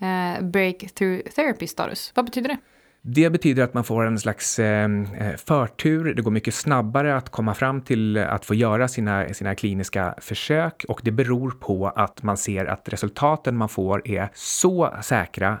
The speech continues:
Speaker 2: så bra och saknar,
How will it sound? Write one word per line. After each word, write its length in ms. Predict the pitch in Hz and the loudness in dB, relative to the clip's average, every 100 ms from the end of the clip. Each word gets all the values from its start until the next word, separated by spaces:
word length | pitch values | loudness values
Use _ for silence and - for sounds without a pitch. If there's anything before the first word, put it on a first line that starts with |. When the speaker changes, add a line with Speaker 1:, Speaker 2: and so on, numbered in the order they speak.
| - | -6
Speaker 2:
så 580 | - - 160 151 139 127 - | -6 0 2 2 0 -4 -10
bra 500 | 98 104 90 98 127 | -2 2 2 2 2
och 360 | 156 123 - - - | 2 2 -2 -18 -12
saknar, 680 | - 139 110 - 107 101 | 2 2 2 -2 0 2